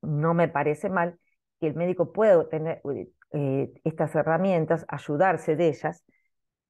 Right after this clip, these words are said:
y no es reemplazar al médico para nada. El médico es el que le aportó de entrada, aparte de todos los datos, durante todos estos años, y le sigue ap-, y le va a seguir aportando.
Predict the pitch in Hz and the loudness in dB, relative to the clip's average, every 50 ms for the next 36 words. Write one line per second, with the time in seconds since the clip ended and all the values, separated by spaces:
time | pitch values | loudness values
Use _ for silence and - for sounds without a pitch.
0 | _ _ _ _ _ _ _ _ _ _ _ - 170 160 156 151 147 147 143 156 | _ _ _ _ _ _ _ _ _ _ _ -4 -2 -2 0 -2 -2 -2 -2 0
1 | 160 175 185 196 190 185 185 180 - 160 147 131 135 127 127 - - 127 131 139 | 2 4 4 4 4 4 2 0 0 0 0 0 -2 -6 -6 -6 -4 -4 -4 -2
2 | 139 151 143 143 - 120 139 131 127 127 127 123 131 123 135 139 147 170 185 196 | 0 0 0 0 0 0 -2 -2 -2 -4 -4 -4 -4 -4 -4 0 0 0 0 2
3 | - 196 175 160 139 151 147 143 139 - - - 151 - 208 196 165 156 156 151 | 0 0 0 0 0 0 0 0 0 0 -2 -2 0 2 2 2 2 2 0 0
4 | - 220 170 151 151 147 143 - 135 139 - 139 127 - 147 143 139 139 147 147 | 2 2 2 2 2 0 -2 -2 -6 -8 -8 -10 -6 -2 0 0 2 2 2 2
5 | 170 170 170 165 175 156 - - - - 131 127 131 120 120 139 135 135 - - | 2 2 2 2 -2 -8 -8 -10 -14 -12 -10 -10 -8 -6 -6 -6 -6 -6 -8 -10
6 | - - 165 160 156 160 156 - 156 - 185 175 190 165 - - 156 147 131 - | -2 0 2 2 2 0 -4 -4 -4 -2 0 0 -2 -2 -2 -2 -2 -2 -2 -2
7 | - 226 214 175 165 151 127 - - 135 147 147 147 151 151 - 147 143 160 175 | 0 2 4 6 4 4 2 0 -4 -2 0 2 2 2 0 0 -2 0 2 2
8 | 160 143 - 131 - - - 123 127 131 127 - - | 2 2 0 -4 -6 -4 -6 -6 -6 -6 -10 -12 -14